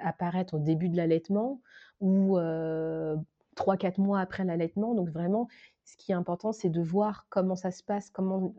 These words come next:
voir une mise au sein, voir comment, s'il y a un trouble ou pas de la succion. Et si vraiment, heu, voilà, si vraiment il y a ce problème-là, ce vasospasme, il faudrait revoir la succion,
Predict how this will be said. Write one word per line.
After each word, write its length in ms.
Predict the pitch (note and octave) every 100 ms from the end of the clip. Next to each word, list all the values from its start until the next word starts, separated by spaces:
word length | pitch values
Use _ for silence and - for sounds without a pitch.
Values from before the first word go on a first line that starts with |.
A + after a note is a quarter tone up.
| G3
voir 380 | D#3 D3+ F#3 F3+
une 80 |
mise 200 | F3 E3+
au 60 | F3
sein, 280 | - G#3 A3
voir 240 | F3 F#3 -
comment, 720 | F3+ E3+ F3 E3+ E3 D#3+ E3+ _ _ _ _
s'il 200 | _ -
y 40 | F#3+
a 60 |
un 60 | E3
trouble 240 | - F#3
ou 60 | F3+
pas 120 | F#3
de 100 | E3+
la 120 | E3
succion. 440 | D#3+ - F3+ - D#3 - - - - -
Et 80 | F3
si 220 | - B3
vraiment, 600 | A3+ A3 A3+ A#3 G#3+ F3
heu, 960 | E3 D#3 - - F3+ - - F3+ - - _ _ _ _ _ -
voilà, 200 | F#3 D#3+
si 160 | D3 G3+
vraiment 260 | G#3 A3 A#3
il 80 |
y 40 | F3
a 80 | D3
ce 320 | - - F3
problème-là, 800 | - E3+ E3 D#3+ D3+ D#3 G#3 - - - _ -
ce 140 | -
vasospasme, 720 | E3+ D3+ D#3+ - G3 A#3 - F#3+
il 100 | -
faudrait 220 | D#3+ F#3
revoir 340 | F3 F3+ G#3+
la 100 | G3+
succion, 560 | E3+ - E3 - A#3